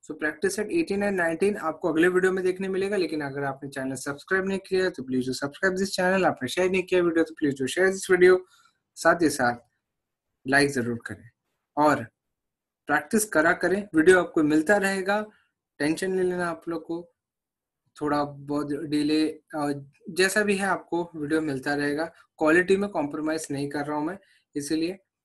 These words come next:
आपको, अ, जो भी मैं दिखा रहा हूँ दिल से, अच्छे से, पूरी ताकत से पढ़ें। लॉकडाउन है या जैसा भी आप घर में पढ़ पा रहे हो, नहीं पढ़ पा रहे हो, कोई फर्क नहीं पड़ता।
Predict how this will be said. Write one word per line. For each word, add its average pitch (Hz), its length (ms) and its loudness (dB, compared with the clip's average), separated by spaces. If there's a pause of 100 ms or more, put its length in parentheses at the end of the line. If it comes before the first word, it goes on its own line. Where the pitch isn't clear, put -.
(440)
आपको, 143 460 -8 (640)
अ, 147 60 -10
जो 151 280 6
भी 226 100 6
मैं 202 160 4
दिखा 160 320 0
रहा 147 140 0
हूँ 160 340 -6
दिल 170 280 4
से, 202 400 -4
अच्छे 156 320 -6
से, 165 340 -6 (400)
पूरी 151 260 2
ताकत 143 440 -2
से 175 260 -8 (340)
पढ़ें। 165 340 -4 (600)
लॉकडाउन 156 520 -2
है 175 340 -10 (420)
या 135 420 -4 (380)
जैसा 147 280 0
भी 170 140 -2
आप 160 100 -4
घर 147 200 -6
में 165 140 -6
पढ़ 156 200 2
पा 165 240 2
रहे 170 100 0
हो, 170 60 0
नहीं 160 180 -2
पढ़ 165 200 -4
पा 160 160 -2
रहे 165 100 0
हो, 165 60 -6
कोई 165 200 -2
फर्क 165 340 -4
नहीं 165 100 -6
पड़ता। 170 500 -6